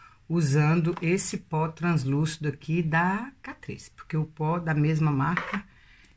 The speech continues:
eu não tenho, sem chance de eu conseguir. E nem vou comprar também só pra testar, não, porque não vale a pena, tá?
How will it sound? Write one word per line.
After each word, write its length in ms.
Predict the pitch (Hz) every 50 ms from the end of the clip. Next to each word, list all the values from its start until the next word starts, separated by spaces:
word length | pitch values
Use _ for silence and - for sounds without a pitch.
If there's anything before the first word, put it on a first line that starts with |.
| _ -
eu 140 | 139 143 151
não 160 | 156 165 170
tenho, 720 | 165 - - 147 147 143 147 160 175 190 202 214 233 226
sem 260 | - - - 202 233
chance 340 | - - - 143 143 143 -
de 80 | 151 147
eu 60 | 139
conseguir. 720 | - 156 139 - - - 143 127 123 135 135 139 - - - - _ _ _ _ _ _ _ _ _ _ -
E 80 | 160
nem 160 | 160 170 190
vou 160 | 208 208 254 254
comprar 420 | 262 285 302 - - - 147 -
também 300 | - - 151 135 131 143
só 200 | 135 - - 131
pra 100 | 131 139
testar, 460 | 131 - 147 135 135 - - 131 127
não, 140 | 123 131 147
porque 220 | - - - 165
não 160 | 160 165 175 185
vale 200 | 175 170 175 196
a 40 |
pena, 320 | 202 - - 120 - 110 110
tá? 280 | - - 165 180 175